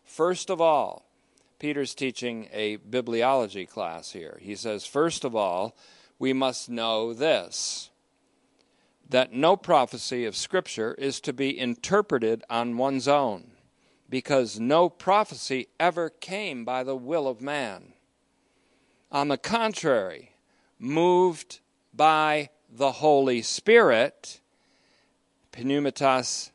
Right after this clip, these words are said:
hagiou here, "men spoke from God." So the Scripture in its totality, all of what we call the canonical books of the Bible,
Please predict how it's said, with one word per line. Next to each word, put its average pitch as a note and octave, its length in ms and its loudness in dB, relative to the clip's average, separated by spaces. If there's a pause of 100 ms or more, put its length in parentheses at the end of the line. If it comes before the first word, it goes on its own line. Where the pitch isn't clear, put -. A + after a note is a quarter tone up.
(120)
hagiou B2+ 720 -2
here, G2+ 400 -6 (540)
"men D#3+ 440 0 (120)
spoke - 640 -4
from A2+ 280 -10
God." F#2+ 340 -4 (1900)
So E3 180 2
the D#3 120 4
Scripture A3+ 460 4
in E3+ 160 0
its D#3 220 0
totality, C3+ 720 4 (640)
all C#3+ 220 8
of A#2+ 160 2
what C3 280 4
we D3 200 2
call B2 360 4
the A2 120 0
canonical C3+ 680 0
books A#2 640 0
of A2 200 -6
the G#2+ 80 -6
Bible, G#2+ 560 0